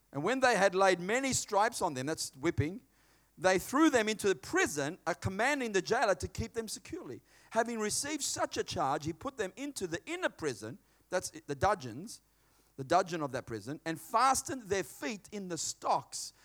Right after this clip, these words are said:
That means they were chained. They, they, they had, um, these chains that, that would rust on your skin. Uh, th-, th-, this,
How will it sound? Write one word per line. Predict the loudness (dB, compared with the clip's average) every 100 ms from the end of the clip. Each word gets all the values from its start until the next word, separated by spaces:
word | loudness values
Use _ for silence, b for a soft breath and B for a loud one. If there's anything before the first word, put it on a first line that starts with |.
| b
That | 0 0
means | 0 -2
they | 4
were | 6 6
chained. | 4 6 6 6 2 0 -6 -12 B B
They, | -4 -4 -4
they, | -6 -6 -10 -14 -6
they | 0
had, | 0 0 0
um, | 0 0 -8 _ b b _
these | -2 -2
chains | 0 2 2 0 -2
that, | -2 -2
that | -6 -6
would | -4 -6 -8 -4
rust | 6 8 6 2 0
on | 0
your | 0 -4
skin. | -4 -4 -4 -6 -16 _ b b
Uh, | -14 -14 -14 -10
th-, | -4
th-, | 2 4 4
this, | 0 0